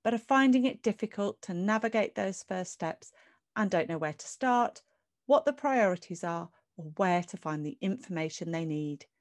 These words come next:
Sometimes it is a business in a completely new area that they're passionate about, or it might be a hobby they want to take professional. And sometimes they just think that their dream business is really only a dream and there is no chance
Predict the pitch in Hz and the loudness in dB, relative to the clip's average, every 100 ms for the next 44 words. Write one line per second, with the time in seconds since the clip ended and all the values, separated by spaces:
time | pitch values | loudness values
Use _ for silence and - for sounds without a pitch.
0 | _ _ _ _ _ _ _ _ - 302 | _ _ _ _ _ _ _ _ 2 4
1 | 294 294 302 294 262 208 214 208 240 220 | 4 2 4 4 4 0 -2 2 4 4
2 | 233 214 220 220 226 220 - 254 262 269 | 2 0 -2 -2 -4 -6 2 6 8 6
3 | - 240 220 214 190 175 165 165 170 190 | 2 0 2 0 0 -2 -2 -4 -2 -4
4 | - 202 202 180 - 165 165 - 170 165 | 2 0 0 -8 -6 -6 -8 -4 -2 -2
5 | - - _ _ _ - 240 214 208 - | -6 -16 _ _ _ 2 4 4 2 2
6 | 175 - - 285 294 254 208 190 - - | -4 0 2 4 4 2 0 -2 -8 -10
7 | 190 - _ _ - 208 170 - - 156 | -10 -10 _ _ -12 -8 -10 -10 -8 -8
8 | 156 _ _ _ _ - 190 - - 330 | -8 _ _ _ _ -6 -6 -4 0 2
9 | 277 175 156 160 _ - _ 170 156 - | 2 0 -4 -4 _ -20 _ -10 -8 0
10 | 285 - - 165 - - - 160 156 233 | 0 2 0 0 -2 -12 -6 -6 0 2
11 | 240 226 160 - 156 - _ _ 214 185 | 4 4 0 -2 -8 -8 _ _ -4 -4
12 | 175 208 208 214 - 175 180 175 175 170 | 0 0 2 0 -2 -2 0 0 -2 -2
13 | 156 147 151 147 _ _ - 180 190 190 | -2 -4 -4 -8 _ _ -6 -2 0 0
14 | 196 202 202 185 180 160 151 - | 2 2 2 0 -4 -6 -6 -10